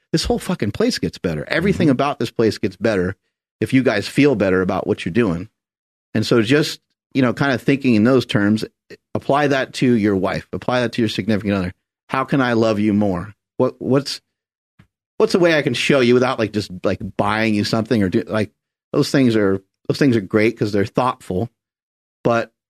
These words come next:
Speaker 1: you know, what are, and Andrew was, was kind of pointing this out, like, he's just like, "The garbage needs to be taken out."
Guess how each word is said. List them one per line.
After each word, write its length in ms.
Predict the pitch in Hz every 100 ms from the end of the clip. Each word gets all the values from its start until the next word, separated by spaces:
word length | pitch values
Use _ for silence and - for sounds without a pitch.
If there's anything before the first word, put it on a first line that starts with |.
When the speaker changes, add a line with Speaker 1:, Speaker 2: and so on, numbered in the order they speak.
| -
Speaker 1:
you 80 | 135
know, 120 | 107
what 220 | 107 135
are, 140 | 143 139
and 500 | 139 143 135 - 107 -
Andrew 380 | 139 170 143 123
was, 140 | 107 - -
was 160 | 110 101
kind 200 | 117 104
of 60 |
pointing 280 | - 110 101
this 160 | 95 92
out, 200 | 101 95
like, 300 | 98 101 - _ _ _ _ _ _ _ _ _ _ _ -
he's 160 | 107
just 160 | 120 -
like, 240 | 113 110 _ -
"The 60 | 107
garbage 460 | 127 165 160 92
needs 160 | 104 87
to 80 | 87
be 120 | 85
taken 300 | 92 85 87
out." 240 | 85 -